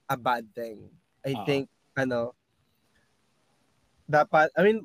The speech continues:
Speaker 1: more of a positive siya for me. Ang problema lang yun, consistency. That's why yung pangalawa is kapag hindi, yun yung love, la-, love language ng recipient.
Speaker 2: Oo.
Speaker 1: Diba? Yun lang. So, you should also check kung parang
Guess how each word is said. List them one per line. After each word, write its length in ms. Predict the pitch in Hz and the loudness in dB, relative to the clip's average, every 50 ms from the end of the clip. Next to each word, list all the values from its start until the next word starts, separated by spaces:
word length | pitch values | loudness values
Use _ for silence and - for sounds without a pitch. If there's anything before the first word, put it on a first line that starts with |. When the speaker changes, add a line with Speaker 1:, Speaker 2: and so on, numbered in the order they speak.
| 147 - | -12 -10
Speaker 1:
more 240 | - 190 196 202 | -2 4 4 6
of 80 | 214 220 | 6 4
a 80 | 262 - | 2 0
positive 400 | - 180 170 156 - - 147 - | 2 2 2 2 0 -4 -6 -4
siya 160 | - 156 - | -4 -2 2
for 160 | 151 143 135 | 2 2 2
me. 240 | 127 120 117 104 _ _ _ - | 2 -2 -6 -8 _ _ _ 0
Ang 160 | 170 185 196 | 2 2 2
problema 480 | 180 208 196 175 175 180 180 180 180 160 | 4 2 2 4 4 4 4 4 4 4
lang 140 | 147 139 143 | 4 4 2
yun, 180 | 139 135 127 | 0 -2 -2
consistency. 640 | - 139 131 143 147 - - 185 190 175 - 156 143 | -2 -4 -2 -2 -4 -2 0 -2 -2 -2 -2 -4 -2
That's 160 | 135 151 143 | -2 -2 -2
why 160 | - 147 143 | -2 -2 -4
yung 80 | 147 143 | -4 -4
pangalawa 560 | - - 156 160 160 156 139 135 123 123 120 - _ _ _ _ _ - | -4 -2 0 2 4 4 4 4 2 0 -4 -6 _ _ _ _ _ -8
is 160 | 175 - - | -6 -2 0
kapag 240 | 202 - - 196 180 | 0 2 2 2 2
hindi, 640 | 180 190 185 175 156 147 151 151 151 147 151 160 - _ _ _ _ _ _ _ | 2 0 0 0 2 4 4 4 4 2 -2 -4 -8 _ _ _ _ _ _ _
yun 240 | - 156 160 156 160 | -4 0 0 0 2
yung 100 | 165 160 147 | 0 0 2
love, 160 | 143 147 147 139 _ | 2 2 2 0 _
la-, 160 | - 139 139 - 139 | -2 -2 -2 0 2
love 160 | 143 139 135 | 2 2 2
language 400 | 131 139 139 131 127 127 131 117 | 2 0 -2 -2 -2 -4 -6 -4
ng 160 | - 143 135 | -4 -4 -2
recipient. 560 | 131 123 - 127 110 - - 117 92 87 107 120 _ _ _ _ _ _ _ _ _ - - | -2 -4 -6 -8 -12 -12 -12 -14 -12 -12 -14 -18 _ _ _ _ _ _ _ _ _ -8 -6
Speaker 2:
Oo. 400 | 101 - - - 78 78 - - _ _ _ _ _ _ _ _ _ _ _ - - | -6 -6 -6 -10 -14 -14 -16 -18 _ _ _ _ _ _ _ _ _ _ _ -10 -6
Speaker 1:
Diba? 320 | 131 131 113 113 113 113 | -6 -4 -4 -4 -6 -4
Yun 240 | 127 147 151 139 123 | -4 -4 -4 -4 -4
lang. 240 | 117 117 113 104 104 120 | -6 -8 -10 -14 -16 -8
So, 240 | - 139 139 139 147 | -4 -2 0 2 2
you 80 | 156 170 | 0 0
should 240 | 170 185 180 - | 0 -2 -4 -2
also 400 | 143 143 139 143 143 - 151 139 | 0 0 0 0 0 -2 -2 -4
check 320 | 131 - - 123 117 113 - | -4 -2 -2 -4 -4 -4 -6
kung 160 | 135 131 135 | -8 -6 -4
parang 240 | - 139 131 139 | -2 -2 -2 -2